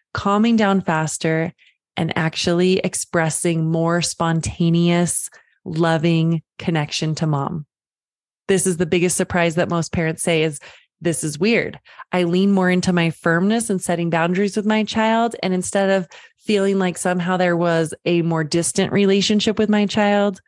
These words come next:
I noticed a closer relationship with my child." It's like I see this light come on, like they love knowing that I'm responding in a clear way. And I think part of that, this is what parents tell me,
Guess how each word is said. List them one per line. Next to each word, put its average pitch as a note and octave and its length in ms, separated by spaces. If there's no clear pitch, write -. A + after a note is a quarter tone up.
I F3+ 140
noticed E3+ 500
a F3 120
closer D#3+ 800
relationship D#3+ 680
with D#3+ 140
my D3+ 160
child." - 560
It's - 180
like G#3 380
I F#3 100
see G3 400
this F#3 240
light E3 440
come F#3 260
on, D#3 240
like D#3+ 160
they E3+ 220
love E3 880
knowing F3+ 600
that E3 200
I'm E3+ 240
responding F3 580
in E3 80
a E3 60
clear D#3+ 380
way. D#3 480
And F#3+ 100
I F3 80
think E3+ 220
part F#3 240
of F3 120
that, E3+ 280
this E3 100
is F3 100
what D#3+ 140
parents E3 340
tell D#3+ 200
me, F3+ 260